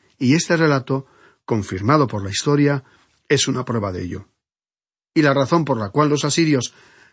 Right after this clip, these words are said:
se comportaban en la forma en que lo hicieron contra sus enemigos, la brutalidad que demostraron, la falta de interés por las otras naciones, la forma en que las gobernaban y los métodos que utilizaban, revelan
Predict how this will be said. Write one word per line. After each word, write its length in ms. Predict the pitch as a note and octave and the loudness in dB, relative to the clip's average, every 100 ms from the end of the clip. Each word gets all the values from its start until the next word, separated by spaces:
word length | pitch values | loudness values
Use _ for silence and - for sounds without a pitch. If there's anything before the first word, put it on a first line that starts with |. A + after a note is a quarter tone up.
| _ | _
se 180 | - C#3 | -2 2
comportaban 580 | D3 C3+ C3+ F3+ F3+ D#3 | 2 2 0 2 2 2
en 80 | |
la 120 | C3+ B2 | 2 0
forma 280 | F3+ F3+ | 0 2
en 100 | C#3+ | 0
que 120 | B2 B2+ | 0 0
lo 120 | B2 | 0
hicieron 500 | B2 F3+ G3+ G3+ F3+ - - - | 0 2 2 0 -4 -12 -20 -6
contra 280 | C#3 C3 D3 | -4 -2 -4
sus 200 | C3+ B2 | -4 -2
enemigos, 600 | B2 D3 F#3 F#3+ F3+ - _ _ _ - | 2 2 2 0 -4 -14 _ _ _ -2
la 180 | B2+ | 0
brutalidad 580 | A#2 A#2+ A2+ A#2 A#2+ E3+ | 2 0 0 0 2 0
que 100 | C#3+ | 0
demostraron, 600 | D3+ C#3+ A#2+ E3 E3 D#3 - - | 0 0 -2 -2 0 -2 -6 -12
la 160 | - G#2 | -8 -6
falta 360 | - E3 D#3+ C#3+ | -2 0 0 0
de 100 | B2+ | 2
interés 440 | A#2 B2+ D3 - _ _ | 2 2 2 0 _ _
por 300 | - A#2 - | -4 -4 -4
las 240 | - - - | -6 -6 0
otras 320 | E3 D3+ B2 | 0 0 -4
naciones, 540 | G#2+ G#2 F3 F#3 F3 - - - | -6 -2 0 0 -2 -6 -18 -8
la 120 | A2 | -8
forma 400 | - F3+ F3 D#3+ | 0 0 2 2
en 100 | C3+ | 2
que 120 | C#3 | 0
las 180 | B2+ A#2 | 0 0
gobernaban 640 | A#2 A2 G#2 D#3+ D#3+ B2 - - - _ - | -4 -4 0 2 2 -2 -6 -18 -20 _ -2
y 80 | D3 | 0
los 200 | C3+ B2+ | 2 2
métodos 460 | D3 F#3 E3 D3 - | 2 2 2 0 -2
que 120 | C3+ | -4
utilizaban, 800 | A#2 B2+ A#2+ A2 E3+ F3+ F#3 - _ _ _ - | -4 -2 -2 0 0 0 -2 -8 _ _ _ -4
revelan 560 | C3+ E3 G3+ E3 E3+ | 2 2 2 0 -2